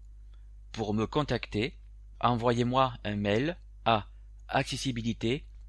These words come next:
arobase A D V B S point F R. Je vais épeler A C C E S S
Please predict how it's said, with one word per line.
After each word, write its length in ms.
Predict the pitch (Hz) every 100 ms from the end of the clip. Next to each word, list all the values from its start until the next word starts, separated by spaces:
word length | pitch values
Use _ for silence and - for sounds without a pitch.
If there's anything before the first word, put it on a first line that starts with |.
| -
arobase 600 | 113 110 101 107 113 139 - - - - -
A 120 | 127
D 220 | 120 131 113
V 180 | 127
B 80 | 113
S 420 | 113 110 139 - -
point 260 | 147 131
F 120 | -
R. 280 | - - - - - - - - - - - - - - - - - -
Je 100 | 101
vais 160 | 107
épeler 480 | 98 101 98 143 170 - - - -
A 260 | 110 156 - - - - - - - - - - -
C 460 | - - 120 135 -
C 480 | - - 120 131 - - - 110
E 220 | 110 143 - - - - -
S 400 | 113 131 - - - -
S 380 | 117 127 -